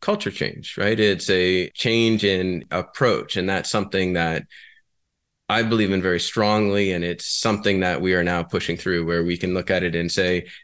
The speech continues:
"Hey, we have a number of really exciting, fairly big things that we're working on for the future. And we need to work on those. And we need to focus on those."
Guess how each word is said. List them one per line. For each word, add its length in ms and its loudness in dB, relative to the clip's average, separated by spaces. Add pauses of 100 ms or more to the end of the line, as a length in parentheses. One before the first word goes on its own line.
(340)
"Hey, 160 2
we 160 2
have 340 0
a 60 2
number 320 0
of 60 -2
really 320 0
exciting, 680 -2 (180)
fairly 480 0
big 280 0
things 320 0
that 140 0
we're 200 0
working 300 0
on 200 -2
for 160 -4
the 80 -2
future. 560 -2 (460)
And 180 -4
we 160 4
need 220 2
to 80 2
work 260 0
on 160 -2
those. 380 0
And 80 -4
we 100 0
need 200 -2
to 80 -6
focus 500 0
on 220 0
those." 320 0